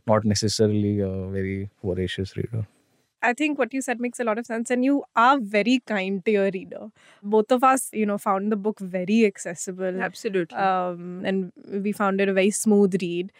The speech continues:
Speaker 2: But we were wondering, you know, you must have collected so much material, um, just the research that you did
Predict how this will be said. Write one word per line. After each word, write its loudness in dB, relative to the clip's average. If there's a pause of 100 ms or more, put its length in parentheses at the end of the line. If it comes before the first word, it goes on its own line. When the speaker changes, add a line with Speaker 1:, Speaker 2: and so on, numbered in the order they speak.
(240)
Speaker 2:
But 0
we 6
were 4
wondering, 2
you 2
know, 4
you 2
must -4
have -6
collected 2
so -2
much 2
material, 2
um, -2
just -2
the 0
research -2
that -6
you -2
did -2